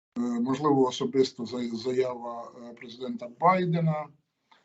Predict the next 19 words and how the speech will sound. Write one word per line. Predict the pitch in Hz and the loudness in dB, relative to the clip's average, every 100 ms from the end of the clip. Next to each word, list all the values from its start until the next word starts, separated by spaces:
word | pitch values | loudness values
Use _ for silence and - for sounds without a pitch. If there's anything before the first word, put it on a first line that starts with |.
| _ _ 131 | _ _ -6
е, | 127 | -4
ну, | 143 | -2
от, | 147 131 | -2 -2
е, | 135 127 131 135 127 127 127 127 127 | -4 -8 -4 0 2 2 0 -2 -2
заява | 117 143 143 131 | 2 4 4 2
Бо-, | 127 135 131 127 | 2 2 2 0
Жозепа | 123 131 135 135 | -2 0 0 0
Бореля, | 127 131 131 131 127 120 117 - | 0 2 4 2 2 -2 -4 -12
е, | 117 117 117 117 113 - _ _ _ _ _ _ - | -16 -14 -14 -14 -16 -20 _ _ _ _ _ _ -12
е, | 123 127 120 | -8 -8 -6
фактично | 123 - - 131 - 139 127 | -6 -4 -2 -2 -2 -2 -2
вже | - 160 165 | 0 2 2
прозвучала. | 165 156 156 160 - 160 151 147 143 | 2 -2 -2 -2 0 2 2 2 -2
Ну, | 139 156 175 185 - - | -4 -2 -2 -4 -10 -10
подивимося. | 185 196 226 170 131 - 127 | -6 4 6 6 2 -10 -10
Е, | 120 117 - 123 120 | -10 -12 -16 -16 -14
по-перше, | 139 139 170 160 147 131 - _ _ _ _ _ _ - | -10 0 0 2 -2 -2 -6 _ _ _ _ _ _ -12
м, | 123 - - 123 123 | -12 -12 -14 -10 -2
важлива, | 135 143 151 147 135 120 | 2 2 4 4 4 0